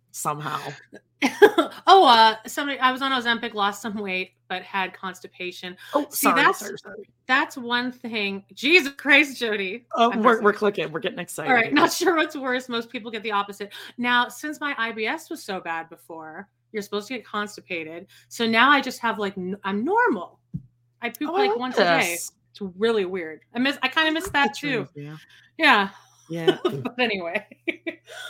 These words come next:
Speaker 2: but I'm, I'm, everything's
Speaker 1: All of your
Speaker 2: other than
Speaker 1: safe
Speaker 2: that is good.
Speaker 1: spaces are now just gone.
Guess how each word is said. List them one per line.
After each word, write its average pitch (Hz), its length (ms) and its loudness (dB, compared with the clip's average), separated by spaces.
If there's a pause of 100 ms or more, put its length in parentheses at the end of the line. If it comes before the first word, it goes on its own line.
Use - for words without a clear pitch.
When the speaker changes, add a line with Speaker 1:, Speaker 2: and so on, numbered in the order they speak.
(220)
Speaker 2:
but 262 100 0
I'm, 269 220 6
I'm, 254 360 -2 (280)
everything's 277 480 0
Speaker 1:
All 233 140 12
of 240 100 6
your 254 100 4
Speaker 2:
other 262 80 2
than 277 80 0
Speaker 1:
safe 233 180 10
Speaker 2:
that 240 40 -2
is 240 60 -2
good. - 0 -
Speaker 1:
spaces 196 540 4
are 170 120 2
now 175 180 2
just 165 220 -6
gone. 160 500 4